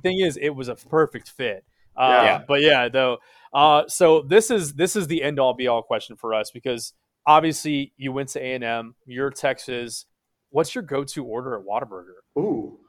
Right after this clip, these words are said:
Speaker 2: that's, wow, fun. That's very timely. I, I, I didn't get Whataburger tonight, but I got Skyrocket Burger in Deep Ellum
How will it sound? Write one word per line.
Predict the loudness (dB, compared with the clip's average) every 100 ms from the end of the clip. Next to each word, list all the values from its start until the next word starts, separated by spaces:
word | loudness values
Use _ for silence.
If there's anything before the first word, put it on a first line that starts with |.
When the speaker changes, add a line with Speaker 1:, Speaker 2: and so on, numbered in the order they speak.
| -20 -20 -20 _
Speaker 2:
that's, | -2 -2 -2 -10 -16 _ _ _ _ _ _ _ -2
wow, | 2 4 2
fun. | -2 0 0 0 -4 -2
That's | 2 2
very | 4 4
timely. | 2 -4 -2 -2 -2 -2
I, | 0 0 -2 -8 -20 _ -6 -6 0 4
I, | 6 6
I | 6
didn't | 6 6 6
get | 6
Whataburger | 6 4 6 6 4 2
tonight, | 0 0 2 2 0 -4 -20 _ 4
but | 6 6
I | 4
got | 6 6 4
Skyrocket | -2 -4 0 4 4 4 2 2
Burger | 2 4 2 0
in | -2 -4
Deep | -4 0
Ellum | 0 2 -2 -6